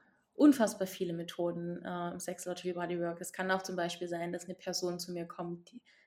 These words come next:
nach 'ner Geburt beispielsweise, wo dann einfach wenig,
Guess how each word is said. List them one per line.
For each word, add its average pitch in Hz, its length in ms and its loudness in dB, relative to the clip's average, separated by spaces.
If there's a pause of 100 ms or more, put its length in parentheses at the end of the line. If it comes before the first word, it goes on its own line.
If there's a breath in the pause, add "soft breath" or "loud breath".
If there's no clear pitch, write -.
nach 170 260 -2
'ner 170 120 -6
Geburt 277 400 6
beispielsweise, 185 840 0
wo 180 80 -4
dann 175 140 -6
einfach 180 480 -6
wenig, 185 500 0